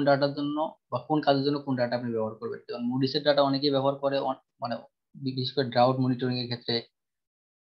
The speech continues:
তারপরে ওই vegetation index ক্লাসিফিকেশনের জন্য, তারপরে হচ্ছে forest, মানে কোন specific জায়গায় যদি forest damage হয় এবং সেটার ফরেস্ট ডিফরেস্টেশনটা কেমন হয়েছে এটা দেখার জন্য,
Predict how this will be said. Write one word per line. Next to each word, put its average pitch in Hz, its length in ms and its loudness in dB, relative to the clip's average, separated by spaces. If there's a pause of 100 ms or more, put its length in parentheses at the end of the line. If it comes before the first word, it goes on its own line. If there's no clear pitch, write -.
(140)
তারপরে 120 380 2
ওই 135 160 -2
vegetation 127 360 0 (120)
index 131 260 0
ক্লাসিফিকেশনের 127 680 -2
জন্য, 117 140 -4 (880)
তারপরে 120 320 -2
হচ্ছে 117 160 -6 (100)
forest, 135 400 2 (1900)
মানে 123 120 -2 (100)
কোন 131 80 -2 (120)
specific 135 340 -2
জায়গায় 127 200 2
যদি 127 100 0 (100)
forest 127 300 2
damage 120 320 4
হয় 117 140 2 (160)
এবং 120 100 -6 (160)
সেটার - 260 -8
ফরেস্ট 120 280 -4
ডিফরেস্টেশনটা 123 540 -8 (340)
কেমন 123 240 -2
হয়েছে 113 260 -4
এটা 117 180 -6
দেখার 113 240 -6
জন্য, 113 160 -6